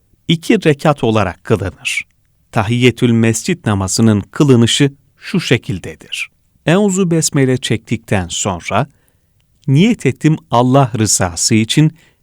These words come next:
tahiyyetül mescid namazı kılmaya." diye niyet edilir. Niyetten sonra, "Allahu Ekber." diyerek iftitah tekbiri alınır ve namaza başlanır. Tekbirden sonra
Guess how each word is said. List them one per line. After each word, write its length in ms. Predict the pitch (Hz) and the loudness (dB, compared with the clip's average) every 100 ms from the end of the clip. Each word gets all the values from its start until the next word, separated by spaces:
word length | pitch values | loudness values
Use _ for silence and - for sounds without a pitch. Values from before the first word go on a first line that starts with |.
| _ | _
tahiyyetül 720 | - 131 160 190 196 208 165 | -4 0 2 2 2 2 2
mescid 520 | 156 120 123 - - 190 | 2 4 4 2 -2 -4
namazı 460 | - 107 104 - 139 | -2 0 2 2 -2
kılmaya." 580 | - 127 107 101 92 80 _ _ _ _ _ | 0 2 2 2 0 -6 _ _ _ _ _
diye 380 | 139 147 170 160 | 2 4 4 4
niyet 360 | 131 110 92 - | 6 6 4 -2
edilir. 560 | 90 95 - - - - _ _ _ _ _ _ _ | -4 -6 -6 -8 -8 -12 _ _ _ _ _ _ _
Niyetten 600 | 160 156 143 139 135 110 | 6 8 8 6 4 4
sonra, 600 | 95 - 101 95 101 135 - _ _ _ _ _ - | 2 2 2 2 2 2 0 _ _ _ _ _ 2
"Allahu 680 | 143 147 160 151 139 160 - | 4 6 6 6 6 6 6
Ekber." 680 | 156 160 - 113 90 - - _ - 127 | 2 2 0 2 2 0 -12 _ -6 4
diyerek 520 | 120 98 104 139 - _ _ _ _ - | 6 8 6 4 -2 _ _ _ _ 2
iftitah 580 | 156 - 165 147 185 | 2 4 2 4 2
tekbiri 680 | - - 135 - 123 110 117 - | 2 2 2 4 4 6 6 6
alınır 520 | 110 101 92 127 170 - _ _ _ _ | 4 4 6 4 4 -4 _ _ _ _
ve 240 | 120 147 185 156 | 2 4 6 6
namaza 440 | 143 123 117 90 | 6 6 6 4
başlanır. 680 | 92 - - 98 87 - - _ _ _ _ _ _ - | 2 2 2 2 0 -4 -6 _ _ _ _ _ _ 2
Tekbirden 560 | 147 139 180 165 214 | 2 6 4 6 4
sonra 520 | 233 - 113 95 107 | 2 2 2 2 0